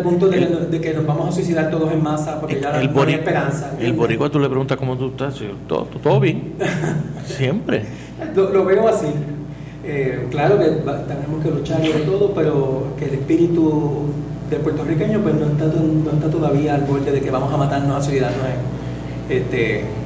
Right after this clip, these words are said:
Speaker 1: en masa. Tenemos todavía ímpetu para salir, para salir adelante, para poder disfrutar y vivir la vida y, y, y sonreír y pasarlo bien, que es muy importante también. No
Speaker 2: Claro.
Speaker 1: todo en la vida es seriedad y luchar con,
Speaker 2: Claro.
Speaker 1: con el sistema.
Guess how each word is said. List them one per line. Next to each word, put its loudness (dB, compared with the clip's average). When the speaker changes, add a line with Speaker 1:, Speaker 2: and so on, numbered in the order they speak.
Speaker 1:
en -2
masa. 0
Tenemos -2
todavía 2
ímpetu 4
para 2
salir, 0
para -2
salir 0
adelante, 0
para -2
poder -2
disfrutar 0
y 4
vivir 2
la 0
vida 0
y, -2
y, -6
y -2
sonreír 4
y 6
pasarlo 2
bien, 2
que 2
es 0
muy 4
importante -2
también. -6
No -4
Speaker 2:
Claro. 2
Speaker 1:
todo 4
en 4
la 4
vida 2
es -2
seriedad -2
y 0
luchar 0
con, 0
Speaker 2:
Claro. 2
Speaker 1:
con 0
el -2
sistema. -4